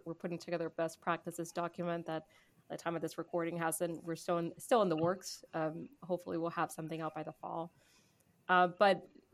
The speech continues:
you know, some of the topics that we're including in our best practices is having some sort of mentorship program. Um, G B A did publish a, uh, best practices to start your own,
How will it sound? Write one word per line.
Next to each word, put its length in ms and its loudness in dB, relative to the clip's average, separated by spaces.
you 80 0
know, 240 6
some 180 -2
of 80 4
the 100 4
topics 420 -2
that 100 -2
we're 100 -2
including 380 -2
in 80 0
our 80 0
best 340 -4
practices 540 -2
is 120 -6
having 300 -4
some 200 -8
sort 200 -8
of 140 -8
mentorship 640 -8
program. 460 -6
Um, 340 -2
G 160 -6
B 140 0
A 140 0
did 140 0
publish 460 4
a, 600 -2
uh, 180 0
best 240 -2
practices 600 -4
to 80 -6
start 260 -2
your 220 -2
own, 360 -2